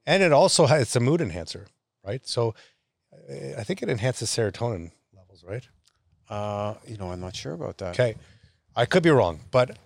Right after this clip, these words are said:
Speaker 1: what it does do is it's a mood enhancer as well. So that's the reason why there's more pleasure during sex is
Speaker 2: Ah,
Speaker 1: because
Speaker 2: yeah.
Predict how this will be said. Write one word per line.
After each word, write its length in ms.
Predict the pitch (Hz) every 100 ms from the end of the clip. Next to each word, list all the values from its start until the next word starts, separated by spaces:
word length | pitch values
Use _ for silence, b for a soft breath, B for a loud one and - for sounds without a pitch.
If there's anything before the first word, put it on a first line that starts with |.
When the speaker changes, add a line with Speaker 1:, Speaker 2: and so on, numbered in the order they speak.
| _ -
Speaker 1:
what 160 | 147
it 80 | 131
does 220 | 120 180
do 180 | 135 123
is 160 | 110 98
it's 160 | 104
a 40 | 113
mood 200 | 117 139
enhancer 380 | 104 101 90 92
as 80 |
well. 200 | 90 113
So 220 | 101 127 117 B B B B _
that's 300 | - 156 175
the 80 | 220
reason 280 | 185 160 147
why 160 | 135
there's 180 | 127 117
more 120 | 107 113
pleasure 540 | - 139 147 104 92
during 380 | 90 107 101 92
sex 360 | - 147 -
is 60 | 98
Speaker 2:
Ah, 40 | 110
Speaker 1:
because 360 | 120 120 113
Speaker 2:
yeah. 120 | 117